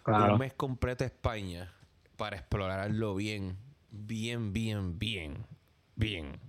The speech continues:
Speaker 2: porque quería como que pasar más tiempo ahí. Eh, porque obviamente como que, pues, somos latinoamericanos y obviamente nosotros,
Speaker 1: Sí, sí.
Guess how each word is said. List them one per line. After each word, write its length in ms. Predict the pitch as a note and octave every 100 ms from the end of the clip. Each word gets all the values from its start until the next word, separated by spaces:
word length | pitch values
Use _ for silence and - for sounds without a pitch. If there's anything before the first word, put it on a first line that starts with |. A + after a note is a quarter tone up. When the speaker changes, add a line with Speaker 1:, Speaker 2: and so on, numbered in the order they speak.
| - _
Speaker 2:
porque 260 | G2+ E2+ F2+
quería 240 | F#2+ F#2+
como 200 | G#2+ A#2+
que 100 | A2
pasar 220 | F2 E2+ G#2+
más 180 | A2+ -
tiempo 460 | - A#2 G#2+ F2+ E2
ahí. 360 | E2+ D#2 - - - - - - - -
Eh, 480 | G#2 F#2+ F2+ E2+ E2
porque 220 | F#2+ E2+ F2
obviamente 460 | F#2+ G2+ G#2+ B2
como 260 | A2 G2 F2+
que, 160 | E2+ D#2+
pues, 120 | F#2+
somos 580 | F#2+ F#2 G#2 G#2 G#2 G2+
latinoamericanos 880 | G2+ G#2 G#2+ G#2+ A#2 B2+ E2+ E2+ G#2 -
y 240 | F2+ D#2+
obviamente 720 | D#2+ E2+ E2+ F2+ F2 F#2+ F#2+ F#2+
nosotros, 580 | F2 - F2 - A2 G2+
Speaker 1:
Sí, 160 |
sí. 40 | A2